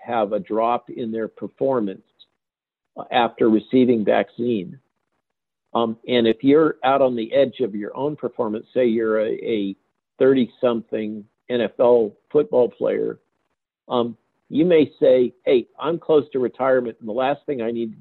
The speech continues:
do is take a jab that's gonna drop my performance by three percent or five percent." Those, those kinds of performance changes aren't clinically significant.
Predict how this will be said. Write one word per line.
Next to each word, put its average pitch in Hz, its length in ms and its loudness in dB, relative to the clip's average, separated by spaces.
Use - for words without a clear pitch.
do 123 80 0
is 101 160 -4
take 120 160 -2
a 107 60 -6
jab 113 400 0
that's 95 240 -10
gonna 110 320 -4
drop 120 280 -2
my 113 140 -6
performance 135 640 -6
by 101 180 0
three 110 260 -2
percent 98 440 -6
or 101 100 -4
five 98 360 -2
percent." - 460 -10
Those, 165 300 2
those 139 200 2
kinds 156 220 -4
of 120 100 -6
performance 185 560 -4
changes 117 420 -2
aren't 156 280 -2
clinically 123 540 -4
significant. 123 540 -6